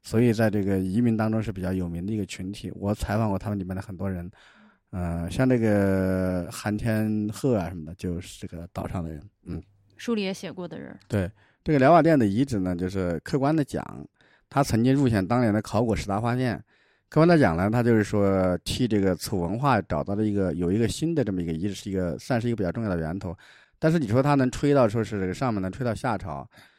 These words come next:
Speaker 1: 能够这个，这个，呃，商，商什么的，这个就不太靠谱了啊。嗯，嗯。
Speaker 2: 对，反正就是，<laughs> 这个牌子反正写的是挺，就挺敢写的。韩家洲这个地方，我还是，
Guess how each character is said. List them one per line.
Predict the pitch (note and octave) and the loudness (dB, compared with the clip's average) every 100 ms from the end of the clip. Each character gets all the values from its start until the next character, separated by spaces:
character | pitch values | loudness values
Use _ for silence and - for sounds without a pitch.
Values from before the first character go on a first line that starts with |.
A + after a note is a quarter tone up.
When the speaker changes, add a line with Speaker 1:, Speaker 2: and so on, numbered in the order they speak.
| _ _ | _ _
Speaker 1:
能 | G#2 G#2+ | -6 0
够 | A2+ | 2
这 | G#2 | 2
个， | G2 F#2+ F#2 F2+ F2 F2 E2+ E2+ E2+ E2+ - | 2 0 0 0 0 -2 -2 -2 -4 -6 -8
这 | - | -14
个， | - C3 G#2 F#2+ D#2+ | -14 -12 -8 -6 -6
呃， | |
商， | - B2+ A#2 | -4 -2 -2
商 | - B2 B2 | -2 -2 0
什 | |
么 | F#2+ | -2
的， | E2+ D#2+ | -4 -6
这 | G2+ | -4
个 | F#2 E2 | -4 -6
就 | F#2 E2+ D2 - _ | -6 -8 -8 -12 _
不 | - | -10
太 | G2+ | -8
靠 | F#2 G2+ | -6 -8
谱 | E2+ | -8
了 | D2 | -14
啊。 | - D2 A1 _ - | -14 -16 -16 _ -20
嗯， | - E2 - _ | -18 -18 -20 _
嗯。 | - - _ - | -20 -20 _ -6
Speaker 2:
对， | F3 | -6
反 | E3 G3 | -4 0
正 | B3 C4 | 2 2
就 | B3+ | 0
是， | B3+ - D#4 - | -2 -2 -2 -4
<laughs> | - - - | -6 -8 -2
这 | D#4 | 0
个 | B3 | 0
牌 | - F#3 F#3 | -2 0 2
子 | A#3 | 2
反 | G#3 | 2
正 | G3+ | 2
写 | - E3+ | 0 -2
的 | E3 | 0
是 | G3 | -2
挺， | G#3 - D#3 - - - _ | -2 -4 -6 -8 -20 -20 _
就 | - | -2
挺 | A3+ G#3+ | 2 2
敢 | G3 | 2
写 | G#3 F#3 | 2 -4
的。 | - F#3 _ _ | -10 -18 _ _
韩 | - A#3 | 0 4
家 | D4+ | 6
洲 | D#4 | 4
这 | D#4+ | 2
个 | C4 | 2
地 | A#3+ | 4
方， | A3 G3 F#3+ - | 4 4 2 -2
我 | E3+ | -4
还 | F3+ F3+ | 0 0
是， | A3+ G#3+ G3 F3+ | 2 2 2 0